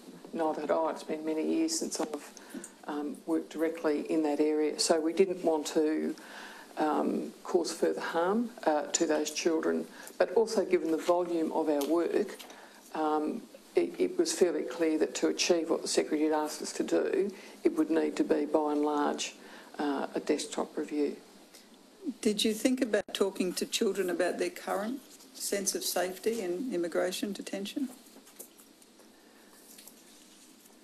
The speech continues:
Speaker 1: Uh, y-, yes, we did think about it.
Speaker 2: And?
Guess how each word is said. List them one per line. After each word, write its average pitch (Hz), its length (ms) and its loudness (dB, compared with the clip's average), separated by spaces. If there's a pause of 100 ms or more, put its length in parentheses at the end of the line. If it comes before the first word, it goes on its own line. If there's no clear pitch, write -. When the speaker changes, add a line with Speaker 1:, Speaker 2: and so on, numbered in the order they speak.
(300)
Speaker 1:
Uh, 202 240 2 (420)
y-, - 240 0
yes, - 460 0
we 196 120 2
did 180 180 0
think 165 260 -2
about 160 240 0
it. - 140 -8 (920)
Speaker 2:
And? 240 380 -6